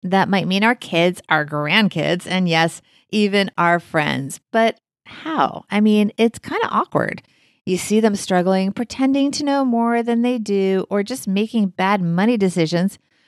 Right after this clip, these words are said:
but you don't know what to say. And even if you say something supportive,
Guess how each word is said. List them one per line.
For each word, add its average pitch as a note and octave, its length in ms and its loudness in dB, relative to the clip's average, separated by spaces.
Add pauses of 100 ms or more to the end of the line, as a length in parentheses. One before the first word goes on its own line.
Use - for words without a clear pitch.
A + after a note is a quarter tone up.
(340)
but G#3+ 100 2
you A#3+ 120 2
don't C4 260 0
know E4 80 0
what D#4 140 2
to D#4 120 -2
say. D#3 600 -2
And G#3+ 320 2 (120)
even C#4 380 0
if B3 180 0
you A#3 120 4
say C4 400 0
something G3+ 460 0
supportive, G3+ 960 0